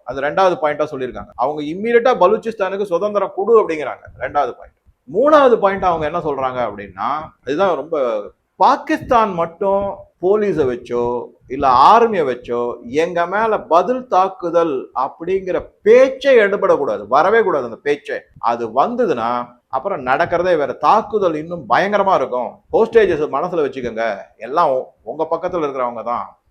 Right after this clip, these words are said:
எங்க பக்கத்துல இருக்கிறவங்க நாங்க விடுவிச்சிட்டோம் அப்படின்னு சொல்லிட்டு ஒரு எச்சரிக்கை. யாரும் ஒண்ணும் ஒரு கை சுண்டு விரல் கூட அசையக்கூடாது.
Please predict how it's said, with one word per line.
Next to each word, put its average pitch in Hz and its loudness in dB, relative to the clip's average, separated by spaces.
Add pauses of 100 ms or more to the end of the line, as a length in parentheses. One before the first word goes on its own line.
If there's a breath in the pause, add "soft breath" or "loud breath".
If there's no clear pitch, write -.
(100)
எங்க 151 -6
பக்கத்துல 175 -6
இருக்கிறவங்க 143 -6
நாங்க 127 -6
விடுவிச்சிட்டோம் 120 -8 (100)
அப்படின்னு 110 -12
சொல்லிட்டு 110 -16
ஒரு 120 -10
எச்சரிக்கை. 107 -12
யாரும் 151 0
ஒண்ணும் 139 -6
ஒரு 107 -8
கை 131 -4
சுண்டு 190 -4
விரல் 170 2
கூட 185 2
அசையக்கூடாது. 143 0